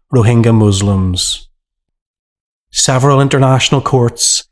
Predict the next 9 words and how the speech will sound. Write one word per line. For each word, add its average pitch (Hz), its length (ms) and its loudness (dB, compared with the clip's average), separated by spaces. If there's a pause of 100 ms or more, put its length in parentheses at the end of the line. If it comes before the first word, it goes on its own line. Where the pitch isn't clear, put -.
(100)
including 113 400 0
the 113 120 2
International 135 600 0
Court 135 300 -2
of 123 100 -6
Justice 131 500 -2
in 131 120 2
The 127 80 2
Hague, 110 540 -2